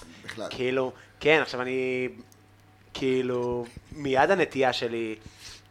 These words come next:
Speaker 2: היא בדיחות שחורות, ציסטות, עניינים, וגם אתה כזה, אז,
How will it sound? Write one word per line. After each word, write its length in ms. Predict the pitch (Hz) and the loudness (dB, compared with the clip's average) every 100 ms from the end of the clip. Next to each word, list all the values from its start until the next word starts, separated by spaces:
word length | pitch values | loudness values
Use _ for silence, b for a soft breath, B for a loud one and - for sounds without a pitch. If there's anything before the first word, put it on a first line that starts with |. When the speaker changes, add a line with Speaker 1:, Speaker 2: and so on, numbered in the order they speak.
| - - | -20 -14
Speaker 2:
היא 100 | 120 | -10
בדיחות 320 | 123 117 117 | -6 -6 -4
שחורות, 760 | - 123 127 151 151 143 135 | -2 2 4 6 6 4 2
ציסטות, 560 | - 151 151 - 143 123 | -2 -6 -6 -4 -4 -4
עניינים, 360 | 123 123 147 147 | -6 -6 -4 -4
וגם 200 | 107 101 | -6 -6
אתה 160 | 107 175 | 0 2
כזה, 320 | - 117 104 | 2 0 -4
אז, 200 | 92 | -6